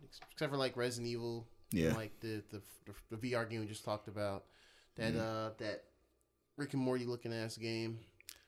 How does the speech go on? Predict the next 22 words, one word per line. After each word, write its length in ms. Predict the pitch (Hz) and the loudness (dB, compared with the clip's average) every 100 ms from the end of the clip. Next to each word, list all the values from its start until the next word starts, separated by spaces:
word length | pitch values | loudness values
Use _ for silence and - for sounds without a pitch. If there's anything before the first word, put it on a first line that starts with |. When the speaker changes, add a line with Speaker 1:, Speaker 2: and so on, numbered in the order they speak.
| - | 4
Speaker 1:
But 80 | 196 | 8
everything 280 | 202 165 | 8 8
else, 160 | 143 135 | 6 6
I 60 | 151 | 6
was 80 | 160 | 6
like, 120 | 190 | 4
"Yeah, 260 | 427 403 359 | 4 6 4
that, 220 | - 381 - | 2 -6 -8
that, 160 | - | -8
that 60 | 311 | -2
looks 200 | 320 - | -2 -2
cool." 220 | - 240 | -4 0
Speaker 2:
I 40 | |
feel 180 | - 135 | 10 12
like 160 | 120 107 | 12 12
this, 240 | 110 - - - - | 6 2 -4 -2 2
this 120 | 113 | 6
conference 460 | 123 120 - 107 | 8 8 8 6
definitely 540 | - 101 98 101 90 85 | 8 8 8 8 8 8
was 180 | 90 107 | 4 4
like, 300 | 82 80 82 | 4 4 2
uh, 360 | 76 73 76 | 4 4 2